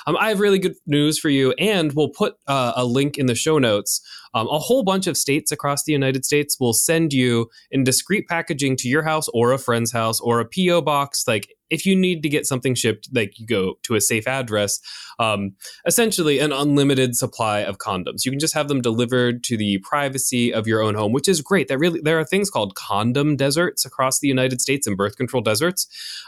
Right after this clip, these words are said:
Um, some people live in parts of the country where there aren't very many stores or convenience stores, or you have to drive an hour to get to a Target or a Walmart or, you know, the next center. Um,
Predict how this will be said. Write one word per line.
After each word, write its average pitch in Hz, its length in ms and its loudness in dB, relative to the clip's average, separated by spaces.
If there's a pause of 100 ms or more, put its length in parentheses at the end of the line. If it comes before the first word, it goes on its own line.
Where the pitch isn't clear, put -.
Um, 101 260 -2
some 147 180 0
people 165 280 0
live 196 120 4
in 170 120 0
parts 131 280 -2
of 127 120 -6
the 123 60 -6
country 117 320 -2
where 113 320 2 (200)
there 160 100 2
aren't 160 280 0
very 170 180 2
many 147 220 0
stores 135 420 2
or 110 80 0
convenience 127 440 0
stores, 104 200 0
or 180 140 2
you 185 100 4
have 156 160 -2
to 151 80 -4
drive 160 280 0
an 127 140 -2
hour 143 380 0
to 110 120 -4
get 110 240 -2
to 117 120 0
a 107 60 2
Target 123 500 -2
or 101 220 -2 (160)
a 107 100 2
Walmart 107 540 0
or, 104 320 0
you 143 100 0
know, 87 180 -4
the 120 120 2
next 120 420 0
center. 135 460 2 (400)
Um, 107 220 0